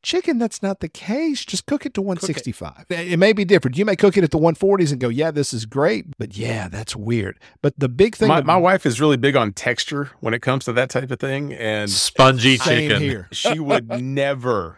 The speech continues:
Speaker 3: It could be, it could, no, there, there's no way I could ever
Speaker 1: Ju-,
Speaker 3: that.
Speaker 1: just
Speaker 3: So
Speaker 1: serve it up, put the hidden camera in there, and just see what happens.
Speaker 3: I'm, I'm fine at one sixty-five if, if the sealing it in doesn't let the moisture out,
Speaker 1: And it
Speaker 3: it'll
Speaker 1: doesn't.
Speaker 3: be fine.
Speaker 1: And it doesn't. It,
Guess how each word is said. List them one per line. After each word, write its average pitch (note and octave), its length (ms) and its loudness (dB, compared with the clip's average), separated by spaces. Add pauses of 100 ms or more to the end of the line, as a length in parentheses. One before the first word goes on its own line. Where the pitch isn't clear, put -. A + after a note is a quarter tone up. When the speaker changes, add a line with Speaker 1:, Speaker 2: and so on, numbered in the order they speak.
(120)
Speaker 3:
It D3 160 -2
could C#3 200 -2
be, C3 420 2
it C#3 240 -6
could, A2+ 760 -6 (100)
no, G#2 420 -2
there, A2 220 0
there's A2+ 220 -4
no B2+ 100 2
way A#2 220 4
I A2+ 40 0
could G#2+ 140 -4
ever A#2 200 -6
Speaker 1:
Ju-, G2+ 180 0
Speaker 3:
that. - 100 -8
Speaker 1:
just D3+ 240 0
Speaker 3:
So G2 120 -2
Speaker 1:
serve F#3+ 300 4
it F#3+ 120 2
up, D3+ 260 2
put F3+ 220 -4
the D3+ 80 -2
hidden E3+ 260 -2
camera D3+ 460 -2
in C#3+ 160 -2
there, C3+ 520 -4
and B2+ 140 -8
just A#2+ 220 -6
see C#3+ 140 -2
what B2 180 -2
happens. G#2 500 -14 (1500)
Speaker 3:
I'm, A2 240 -4
I'm A#2 140 -2
fine D3 260 2
at D3+ 100 0
one C#3+ 160 0
sixty-five C3 680 -2
if, A2+ 220 -20 (120)
if C3+ 280 -8
the G2 400 -4 (320)
sealing C3+ 440 -4
it A2 100 -2
in A#2+ 260 -4
doesn't A2+ 240 -4
let A2 120 -8
the G#2+ 80 -10
moisture A2 420 -4
out, D3+ 200 0
Speaker 1:
And C#3+ 120 -2
it C3 140 -4
Speaker 3:
it'll A#2+ 200 -4
Speaker 1:
doesn't. G2+ 100 -10
Speaker 3:
be G2+ 140 -4
fine. F#2+ 180 -10
Speaker 1:
And C3+ 100 -4
it C#3 140 -8
doesn't. G2+ 480 -12
It, C3 260 -10